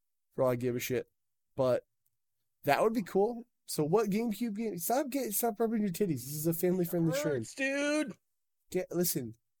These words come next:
Speaker 1: it's a family-friendly stream. Put your titties away, okay?
Speaker 2: What GameCube game? Um, the GameCube exclusive Resident Evil four.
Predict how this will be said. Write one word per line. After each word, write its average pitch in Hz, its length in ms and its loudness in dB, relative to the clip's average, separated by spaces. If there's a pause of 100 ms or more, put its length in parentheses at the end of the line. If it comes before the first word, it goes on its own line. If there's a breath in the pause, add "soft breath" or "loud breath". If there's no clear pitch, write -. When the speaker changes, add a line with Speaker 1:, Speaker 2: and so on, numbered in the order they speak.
(440)
Speaker 1:
it's 160 160 -4
a 151 60 -2
family-friendly 175 520 4
stream. 147 280 2
Put - 240 -6
your 170 200 2
titties 131 180 -2
away, 104 180 -6 (340)
okay? 139 320 -2 (180)
Speaker 2:
What 156 240 -4
GameCube 165 460 -6
game? 180 420 -6
Um, 131 400 -8
the 139 120 -14
GameCube 170 640 -8
exclusive 151 920 -8
Resident 135 320 -4
Evil 120 160 -8
four. 110 380 -10